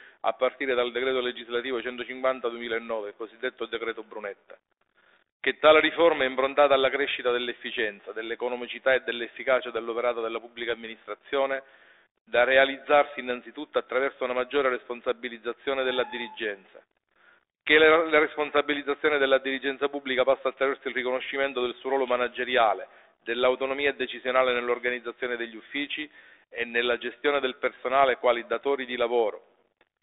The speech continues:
che i principi ispiratori della riforma sono quelli di assicurare attraverso una migliore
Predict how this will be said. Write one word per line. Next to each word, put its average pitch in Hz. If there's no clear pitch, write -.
che 135
i 135
principi 147
ispiratori 147
della 139
riforma 131
sono 120
quelli 135
di 113
assicurare 131
attraverso 127
una 131
migliore 131